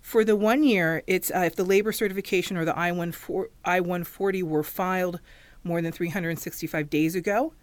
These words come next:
and the case remains active, then you can go ahead and request a one-year H one B extension. Um, and what the regulation did clarify was that it, it, you don't have to have the labor filed three hundred sixty-five days,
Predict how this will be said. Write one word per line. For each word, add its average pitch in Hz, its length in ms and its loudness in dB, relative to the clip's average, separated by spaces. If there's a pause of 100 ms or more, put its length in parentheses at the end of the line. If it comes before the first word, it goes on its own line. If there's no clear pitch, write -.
(440)
and 175 240 2
the 165 60 -2
case 165 320 -4
remains 156 480 -2 (100)
active, 190 500 -4 (120)
then 160 300 0
you 165 200 -4
can 175 160 -6
go 165 160 -2
ahead 160 240 -2
and 156 220 -6
request 156 360 -6
a 170 60 -4
one-year 160 480 -4
H 175 220 -8
one 196 80 -6
B 185 100 -4
extension. 175 520 -8 (640)
Um, 165 260 0
and 190 180 0
what 208 200 8
the 214 380 6
regulation 220 680 2
did 185 180 2
clarify 254 640 0
was 175 220 -4
that 170 440 0 (480)
it, - 220 -4
it, 190 240 6 (200)
you 214 140 -4
don't 220 380 4
have 214 300 -2
to 214 100 -4
have 185 640 0 (460)
the 185 440 2
labor 190 560 2
filed 175 400 4
three 190 180 -4
hundred 175 360 -2
sixty-five 165 640 -4
days, 160 560 2